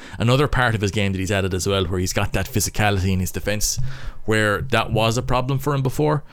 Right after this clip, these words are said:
He wasn't playing to his size, but he certainly is now. Uh, penalty there for, uh, I think, a, a, an off-the-ball tackle. Um, but for me, with those ones, they're close enough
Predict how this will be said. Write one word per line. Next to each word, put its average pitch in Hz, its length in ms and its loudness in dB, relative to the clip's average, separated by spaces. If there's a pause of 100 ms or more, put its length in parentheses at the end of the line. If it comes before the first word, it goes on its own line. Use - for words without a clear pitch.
(140)
He - 80 0
wasn't 104 300 2
playing 107 240 2
to 104 100 2
his 104 120 2
size, 117 400 0
but 95 120 -4
he 95 40 -2
certainly 95 360 0
is 98 120 0
now. 101 320 -2 (720)
Uh, 95 260 0 (200)
penalty 120 340 2
there 110 220 2
for, 98 480 -2
uh, 85 200 -4
I - 40 -8
think, 90 220 -6
a, 87 180 -4
a, 85 340 -8
an 87 120 -6
off-the-ball 90 440 -2
tackle. - 440 -2 (260)
Um, 92 500 0
but 92 320 2 (1300)
for - 240 2
me, 143 380 2 (1120)
with 104 180 0
those 117 300 4
ones, 98 380 0 (400)
they're 98 140 -2
close 113 420 2
enough 104 480 -2